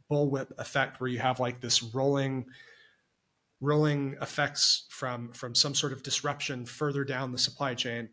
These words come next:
And it hit the semiconductor industry very, very hard. There was a flood of supply that came online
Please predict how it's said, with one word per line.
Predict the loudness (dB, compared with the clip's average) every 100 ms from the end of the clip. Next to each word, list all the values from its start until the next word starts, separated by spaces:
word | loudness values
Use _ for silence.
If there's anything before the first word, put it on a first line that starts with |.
| -16 -20 _ _ -4
And | -2
it | -2
hit | -2 -2
the | 2
semiconductor | 2 4 0 0 -4 -2 -2
industry | -2 -2 -2 -4 -6
very, | -10 -2 0 0 0
very | -2 -2 -2
hard. | -2 -4 -6 -2
There | 0
was | 0
a |
flood | -2 -6 -4 -4
of | -2 4
supply | 4 4 0 0 -2
that | -6
came | -4 -2 -2
online | -4 -4 -4 -4 -8